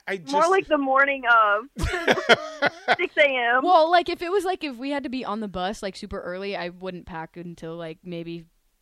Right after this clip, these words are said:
Speaker 3: thirty minutes before I had to leave. But I also wouldn't go to sleep, so. <laughs>
Speaker 2: That is just crazy.
Speaker 1: Kinsey, I have, I have, I have two regrets. One that I was not here last
Speaker 2: <laughs>
Speaker 1: week,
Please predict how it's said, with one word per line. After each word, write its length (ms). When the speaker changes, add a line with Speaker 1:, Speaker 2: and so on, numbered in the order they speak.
Speaker 3:
thirty 240
minutes 300
before 260
I 40
had 140
to 60
leave. 300
But 100
I 60
also 260
wouldn't 200
go 100
to 80
sleep, 280
so. 320
<laughs> 60
Speaker 2:
That 300
is 240
just 180
crazy. 800
Speaker 1:
Kinsey, 360
I 160
have, 340
I 140
have, 280
I 160
have 240
two 220
regrets. 640
One 300
that 120
I 140
was 240
not 220
here 240
last 400
Speaker 2:
<laughs> 0
Speaker 1:
week, 500